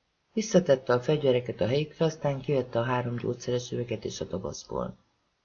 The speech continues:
"Sokkal jobban megértem, mint sejtenéd."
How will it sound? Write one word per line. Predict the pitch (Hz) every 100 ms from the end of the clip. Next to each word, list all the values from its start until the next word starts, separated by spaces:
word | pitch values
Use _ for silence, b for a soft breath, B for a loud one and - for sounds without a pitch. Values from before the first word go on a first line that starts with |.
| _ _ _ _ _
"Sokkal | - 226 - 190
jobban | 165 143 143 131
megértem, | 131 127 139 131 127 127 -
mint | 120 117
sejtenéd." | 104 101 98 - 65 -